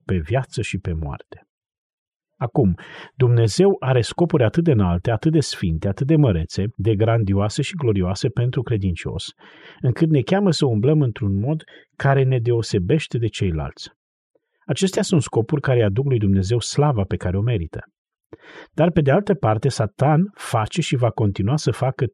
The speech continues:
tot ceea ce poate pentru a ne împiedica să împlinim scopurile lui Dumnezeu. În consecință, există un război în viața unui credincios. Și cred că războiul începe cu adevărat în momentul mântuirii,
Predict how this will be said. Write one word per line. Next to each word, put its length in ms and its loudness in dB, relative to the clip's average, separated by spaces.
tot 180 -4
ceea 180 -2
ce 140 -4
poate 440 -4
pentru 280 4
a 40 4
ne 100 4
împiedica 580 0
să 180 0
împlinim 400 0
scopurile 600 -2
lui 140 0
Dumnezeu. 600 -4
În 160 0
consecință, 720 0
există 440 -2
un 60 4
război 420 0
în 60 2
viața 260 -2
unui 160 0
credincios. 680 -6
Și 180 -2
cred 220 2
că 120 2
războiul 420 4
începe 320 0
cu 120 -2
adevărat 420 0
în 80 0
momentul 480 0
mântuirii, 580 0